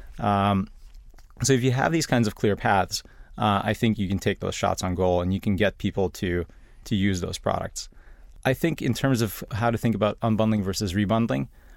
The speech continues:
uh, what I would say is, first and foremost, I think you have to go back to this prioritization of what you want to build.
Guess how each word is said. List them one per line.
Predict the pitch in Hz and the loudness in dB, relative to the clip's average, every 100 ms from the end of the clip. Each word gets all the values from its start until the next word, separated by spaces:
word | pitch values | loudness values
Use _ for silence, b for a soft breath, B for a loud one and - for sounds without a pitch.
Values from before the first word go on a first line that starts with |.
| b - | b -4
uh, | 120 113 | 0 0
what | 117 131 | 2 4
I | 151 | 4
would | 151 | 2
say | - 127 123 123 | 2 2 4 4
is, | 117 107 95 - b b b - | 2 2 0 -6 b b b -16
first | - 180 - | -2 0 2
and | 135 | 2
foremost, | - 123 117 104 | 4 4 4 2
I | 104 | 0
think | - 107 | 0 2
you | 110 | 2
have | 107 | 0
to | - 104 98 | 0 0 2
go | 104 | 2
back | 95 95 101 | 2 2 0
to | - | -2
this | 95 92 | -2 -2
prioritization | - 98 95 90 90 - 90 | 2 2 2 0 -2 0 -2
of | |
what | 90 98 | -2 -2
you | 104 | -2
want | 90 87 87 | -2 -4 -4
to | |
build. | 82 92 90 | -6 -6 -6